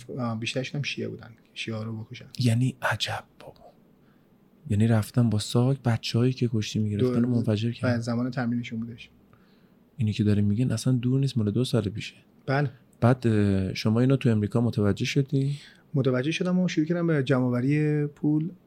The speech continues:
Speaker 1: در آمریکا. اون وقت یه بیست و پنج هزار دلار جمع کردیم و شروع کردیم همکاری با ایران.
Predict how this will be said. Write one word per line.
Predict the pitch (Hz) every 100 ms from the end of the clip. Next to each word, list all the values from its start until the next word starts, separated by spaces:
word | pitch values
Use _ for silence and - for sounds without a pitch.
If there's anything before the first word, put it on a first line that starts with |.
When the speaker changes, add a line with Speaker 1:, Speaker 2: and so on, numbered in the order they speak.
| _ -
Speaker 1:
در | 131
آمریکا. | 120 107 104 - - - _ _ _ _ _ _ _ 135
اون | 123
وقت | 117 123 123 131
یه | 131
بیست | 120 -
و |
پنج | 135
هزار | 135 127
دلار | 123 117
جمع | 131 139
کردیم | 143 147 143 156 160
و | 165 160 170 - - - - - _ _ - -
شروع | - 139
کردیم | 160 135
همکاری | 127 120 135
با | 139
ایران. | 117 113 135 156 170 165